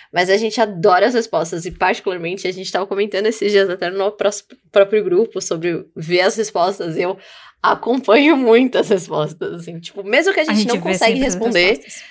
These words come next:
Speaker 1: a gente responde no nosso grupo, entre a gente, e a gente sempre
Speaker 2: É.
Speaker 1: dá um, tipo, salva a resposta pra todo mundo ver a resposta. E é isso.
Speaker 2: É, e aí, assim, ó, a gente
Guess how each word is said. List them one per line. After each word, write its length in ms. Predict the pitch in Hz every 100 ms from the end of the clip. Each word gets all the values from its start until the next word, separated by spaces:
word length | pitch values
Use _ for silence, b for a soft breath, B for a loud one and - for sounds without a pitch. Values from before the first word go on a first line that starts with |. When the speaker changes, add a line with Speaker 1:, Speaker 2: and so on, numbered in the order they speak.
| - -
Speaker 1:
a 120 | 175
gente 200 | 202 214
responde 680 | 226 226 190 208 262 302 -
no 220 | 180 185 208
nosso 280 | 302 -
grupo, 420 | 208 170 170 339 -
entre 300 | 226 202 285
a 80 | 285
gente, 420 | 196 269 285 B B B _ _
e 220 | 233 285
a 80 | 285
gente 180 | 277 262
sempre 300 | 220 226 220
Speaker 2:
É. 40 |
Speaker 1:
dá 140 | 226
um, 60 | 226
tipo, 480 | 226 233 - 196 175 _ _
salva 420 | - - 190 202 185
a 20 |
resposta 480 | 233 214 202 202 -
pra 160 | 185
todo 360 | 185 - 233 262
mundo 360 | 226 214 190
ver 140 | 170 160
a 40 |
resposta. 480 | 160 170 - - _ _ b b b b b
E 80 | -
é 40 | -
isso. 80 | -
Speaker 2:
É, 260 | 233 180 -
e 140 | 247
aí, 200 | 262 247
assim, 400 | 320 339 - 196
ó, 120 | 175 170 _ _ _ _ _
a 120 | 208
gente 720 | 202 240 247 277 269 262 247